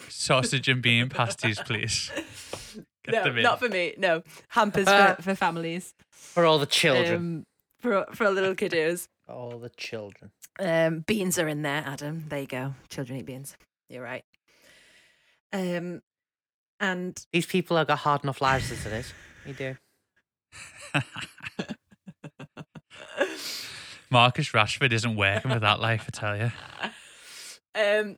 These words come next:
Speaker 2: but anyway, so because I'm buying so much of something, of everything, like, my trolley can only be full of one item. So, do you know, like, I'm walking around the shop of, like,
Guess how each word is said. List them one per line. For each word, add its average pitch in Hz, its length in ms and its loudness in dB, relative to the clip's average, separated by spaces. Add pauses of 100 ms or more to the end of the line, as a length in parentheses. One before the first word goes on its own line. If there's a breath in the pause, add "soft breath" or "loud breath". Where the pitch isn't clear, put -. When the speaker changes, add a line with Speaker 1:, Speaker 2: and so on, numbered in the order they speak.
Speaker 2:
but 226 160 4
anyway, 262 260 4
so 240 140 4
because 226 240 2
I'm 262 80 4
buying 254 240 6
so 240 180 4
much 226 240 2
of 220 100 0
something, 165 460 0
of 185 140 2
everything, 170 420 0 (560 soft breath)
like, 190 180 0
my 185 200 2
trolley 190 400 2
can 214 200 -2
only 190 220 2
be 196 160 -4
full 180 380 2
of 165 120 -2
one 160 280 4
item. 151 480 -2
So, 185 180 0
do 170 140 -4
you 180 40 2
know, 170 120 2
like, 170 180 0
I'm 170 120 -2
walking 170 260 0
around 165 100 -2
the 170 60 -8
shop 160 240 -6
of, 160 100 -10
like, 147 280 -2